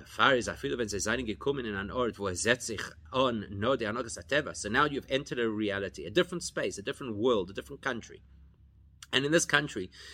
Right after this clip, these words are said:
it appears as if things are completely de-, defined by the nat-, natural reality. Hat es bei seinen gemacht vergessen? That didn't make them forget, Meile Mo Master sein or to conceal from them,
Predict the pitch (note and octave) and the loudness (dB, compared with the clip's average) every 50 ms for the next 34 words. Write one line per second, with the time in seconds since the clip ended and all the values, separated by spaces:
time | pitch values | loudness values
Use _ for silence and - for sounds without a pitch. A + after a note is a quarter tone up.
0 | - - - C#3+ D3+ D#3 - - C3+ C3 A2+ - - - - - F#3+ G3 G3+ G3 | -18 -2 4 6 6 6 6 4 2 2 2 -2 -10 -14 -2 2 6 8 10 10
1 | E3 B2 G2 F2+ E2 - - - B2+ A#2+ G#2 - C#3+ C3 - - - C#3+ B2+ A#2 | 10 8 6 4 0 -4 -2 0 0 0 2 0 -2 -4 -2 -2 -2 -2 0 -2
2 | - A2+ - - A#2 G2+ - - - C#3+ D3 D3 C#3+ B2 A#2 G2 F#2+ G#2+ A2 G2 | -4 -6 -6 -6 -8 -8 -6 -4 -2 -2 -2 -2 -4 -6 -8 -8 -8 -8 -10 -10
3 | - G#2+ - G#2 - - - C3+ B2+ A2 A2 F#2+ G#2+ G#2 G#2 G#2 G#2+ A2+ A2+ A2 | -10 -8 -8 -8 -4 0 2 2 2 2 0 0 -2 -2 -2 0 0 0 -2 -2
4 | - - A2+ A#2+ B2 B2+ - - B2 G#2+ G2+ G2+ F#2+ E2+ D2+ C#2+ D2 - - E2 | -4 -6 -2 -2 -2 -2 0 -2 -2 -2 -2 -2 -4 -4 -6 -8 -12 -14 -12 -10
5 | A2 - - _ _ _ - - - - - - - D#3+ D3+ - - E3+ F3+ F3+ | -12 -12 -12 _ _ _ -20 -20 -20 -12 -10 -8 -6 -6 -6 -4 -2 -2 0 0
6 | G#3+ A3+ C4+ A3+ B3+ B3 C4+ C#4+ C4 - - - C4 A#3 F#3+ - - - - - | 0 -2 -2 -2 -2 0 2 0 -2 -2 -2 -4 -4 -2 -2 -2 -4 -4 -6 -8
7 | C4+ B3 G3+ - - G#3+ A#3 C4 B3+ G3+ C#3+ C#3 - D#3+ D#3 D3 - - C3 A#2 | -6 -6 -6 -2 -2 -2 -2 -2 -2 -2 -2 -2 -2 -4 -4 -4 -2 -4 -2 0
8 | A2+ A#2 A#2 A2 - A#2 A#2+ C#3 C#3+ D3+ D3 C#3+ C3+ B2 C3 C3 B2+ B2+ - C3 | 2 2 2 2 0 -2 0 2 4 4 4 2 0 0 0 0 0 0 -2 -6
9 | B2 A2 B2+ B2+ B2 A2+ G#2 - - - - A#2+ A2 - - D3 C3+ C3 - - | -4 -2 -2 -2 -2 -2 -6 -6 -8 -6 -6 -4 -4 -4 -2 -2 -2 -2 -2 -2
10 | B2+ B2+ B2+ A#2 A2 G#2+ | -4 -4 -2 -4 -6 -6